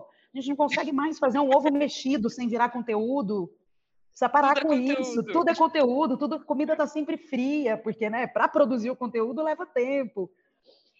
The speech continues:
Speaker 1: Então, eu tive que ir, sabe, assim, dando uma acalmada nesse lado, parar de dar bola pra essa vozinha de tipo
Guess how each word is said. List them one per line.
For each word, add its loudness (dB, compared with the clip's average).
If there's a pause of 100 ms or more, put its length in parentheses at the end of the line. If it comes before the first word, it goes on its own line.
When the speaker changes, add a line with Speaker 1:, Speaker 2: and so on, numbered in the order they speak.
(140)
Speaker 1:
Então, 0
eu 6
tive -6
que -10
ir, -4 (720)
sabe, -2
assim, -4
dando 0
uma 0
acalmada 0
nesse -4
lado, 0
parar 2
de -6
dar 0
bola 4
pra -2
essa -2
vozinha -2
de -10
tipo -10